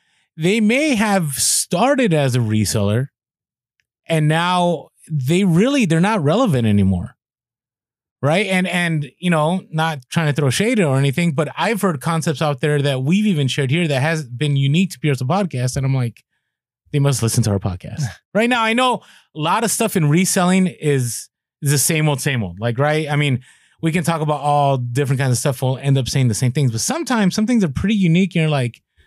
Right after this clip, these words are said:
"Okay, this person is using this information to propel their social media or propel their channel." And I'm all good with that. It is. Our content is free. We're out there to help people, but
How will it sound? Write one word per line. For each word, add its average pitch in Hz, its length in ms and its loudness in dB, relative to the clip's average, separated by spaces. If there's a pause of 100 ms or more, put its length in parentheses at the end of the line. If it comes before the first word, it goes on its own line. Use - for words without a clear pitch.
(360)
"Okay, 165 80 0
this 151 200 0
person 170 340 0
is 143 180 2
using 135 240 4
this 131 180 0
information 156 720 0 (320)
to 135 80 -4
propel 135 500 -2
their 120 160 2
social 123 320 -2
media 208 260 2
or 151 60 0
propel 131 320 -4
their 123 100 -2
channel." 185 220 -2
And 233 80 0
I'm 302 160 0
all 302 120 2
good 294 180 0
with 220 100 0
that. 117 240 -6
It 185 120 -4
is. 135 220 -2 (460)
Our 160 160 0
content 180 340 0
is 131 100 0
free. 233 260 0
We're 147 240 0
out 160 160 0
there 160 120 0
to 131 80 0
help 131 200 -2
people, 123 440 -6
but 170 280 -2